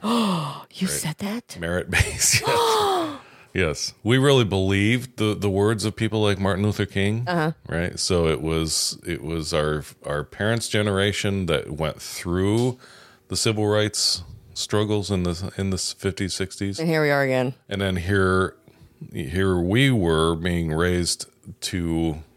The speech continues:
Speaker 2: you know, to not
Speaker 1: Accept everyone.
Speaker 2: yeah, to not live that way. And so we
Speaker 1: It
Speaker 2: just
Speaker 1: didn't
Speaker 2: never, we never
Speaker 1: matter.
Speaker 2: saw things that way. And I was talking about how then somewhere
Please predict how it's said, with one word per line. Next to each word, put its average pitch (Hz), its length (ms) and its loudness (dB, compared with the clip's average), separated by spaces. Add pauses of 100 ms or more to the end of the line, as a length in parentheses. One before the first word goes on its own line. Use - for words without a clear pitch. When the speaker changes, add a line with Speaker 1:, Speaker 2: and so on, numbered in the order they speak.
Speaker 2:
you 82 120 -6
know, 76 100 -4
to 73 480 -4 (260)
not 107 540 2
Speaker 1:
Accept 226 340 2
everyone. 208 1000 4
Speaker 2:
yeah, 190 60 -2
to 185 80 -4
not 90 320 0
live 101 240 2
that 87 240 2
way. 71 360 -2
And 76 180 -4
so 80 320 2
we 101 140 0
Speaker 1:
It - 20 0
Speaker 2:
just 135 120 -6
Speaker 1:
didn't 147 220 0
Speaker 2:
never, 139 120 0
we 160 60 2
never 170 180 2
Speaker 1:
matter. 175 120 0
Speaker 2:
saw 160 160 2
things 95 280 0
that 67 160 0
way. 65 180 0
And 78 100 0
I 101 80 4
was 107 220 2
talking 123 260 2
about 98 220 0
how 87 340 2 (1300)
then 127 200 4
somewhere 147 760 4